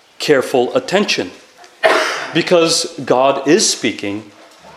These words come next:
and here he speaks through his prophet Elihu to Job. Later in the book, you get the sense that Job was not listening very well, as he should have, uh, and it would be God himself who will come and speak to him in chapter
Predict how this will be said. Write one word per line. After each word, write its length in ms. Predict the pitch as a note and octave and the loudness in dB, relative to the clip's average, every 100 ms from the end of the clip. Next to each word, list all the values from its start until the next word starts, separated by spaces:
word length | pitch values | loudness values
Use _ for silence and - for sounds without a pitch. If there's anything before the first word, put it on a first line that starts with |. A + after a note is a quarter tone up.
| - - | -20 -2
and 120 | D3+ | 0
here 360 | C#3+ A#3+ G#3+ D#3+ | 2 4 4 2
he 160 | F#3 | 0
speaks 720 | G3 - - A3 C3 - - - - - - - - | 0 0 0 0 0 -2 -4 -6 -18 -20 -20 -20 -2
through 220 | G#3+ B3 | 2 4
his 220 | A3 A3 | 4 2
prophet 680 | - - F#3+ E3+ - F#2 - - | -4 0 2 2 0 -4 -6 -2
Elihu 600 | C3+ D3+ E3 E3 A2 G2 - | 2 4 4 2 -2 -6 -4
to 100 | B2 | -2
Job. 400 | C3 C3+ G#2 - - - - _ - - - - - | 2 2 0 -6 -20 -20 -20 _ -20 -20 -20 -18 0
Later 260 | D#3+ F3+ | 4 4
in 80 | F#3+ | 4
the 80 | F3+ | 2
book, 300 | D3 E3+ - | 4 2 2
you 80 | D#3 | 0
get 160 | E3+ | 0
the 80 | E3+ | 2
sense 320 | - F3+ F3 | 2 2 4
that 180 | - C#3 | 2 4
Job 180 | E3 E3 | 4 4
was 160 | C3+ F3 | 2 2
not 200 | E3+ D#3+ | 4 4
listening 380 | G3 - C#3 | 2 2 2
very 220 | B2 A#2 A2 | 4 4 4
well, 380 | G#2+ F#3 B3 - - - - - - - - - - _ | 4 4 0 -6 -12 -12 -12 -12 -14 -16 -18 -20 -20 _
as 140 | D3 D3 | 0 2
he 80 | D3 | 2
should 220 | - A3+ | 4 4
have, 300 | B2+ - D#3 | 4 0 -6
uh, 240 | D3 C#3 - | -6 -6 0
and 280 | D3 D3 C#3 | 2 2 2
it 180 | E3+ | 4
would 180 | E3+ D#3 | 4 2
be 300 | E3 E3 D#3+ - - C#3 | 2 2 0 -6 -10 0
God 260 | F3 F3+ | 2 2
himself 800 | F3 F#3+ - B3 G#3+ A#2 - - - - - - | 2 2 2 4 4 2 -4 -16 -20 -20 -20 -2
who 100 | D3+ | 2
will 140 | C3+ | 2
come 220 | C3+ C3 | 2 2
and 100 | A#2 | 2
speak 320 | - - - | 0 0 0
to 100 | - | 0
him 140 | A2+ G#2 | -2 0
in 80 | G#2+ | 0
chapter 440 | C3+ B2 B2 G#2+ | 0 0 0 -2